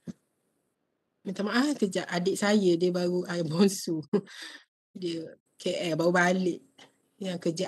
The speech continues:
I J N. <clears throat> Siapa nak masuk I J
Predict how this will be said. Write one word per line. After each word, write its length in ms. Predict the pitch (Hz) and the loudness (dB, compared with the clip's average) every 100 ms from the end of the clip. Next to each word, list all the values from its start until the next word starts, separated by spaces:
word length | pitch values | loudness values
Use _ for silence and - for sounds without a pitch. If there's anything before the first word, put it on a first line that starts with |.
| 180 | 2
I 80 | 180 | 4
J 80 | 208 185 | 4 4
N. 160 | 165 143 135 _ _ - - - - _ _ _ _ - _ _ _ _ _ _ _ _ _ - _ - | 0 -4 -8 _ _ -10 -6 -6 -8 _ _ _ _ -20 _ _ _ _ _ _ _ _ _ -20 _ -2
<clears throat> 100 | 196 - _ - 135 - _ _ _ _ _ _ _ _ - _ _ _ _ _ _ _ _ _ - | -2 -2 _ -10 -10 -10 _ _ _ _ _ _ _ _ -20 _ _ _ _ _ _ _ _ _ -12
Siapa 320 | - 170 190 | -10 -6 -2
nak 400 | 180 170 170 - - _ 180 | -2 -2 -6 -12 -18 _ -8
masuk 240 | 175 180 | -6 -6
I 160 | 180 175 | -4 -2
J 160 | 185 | -2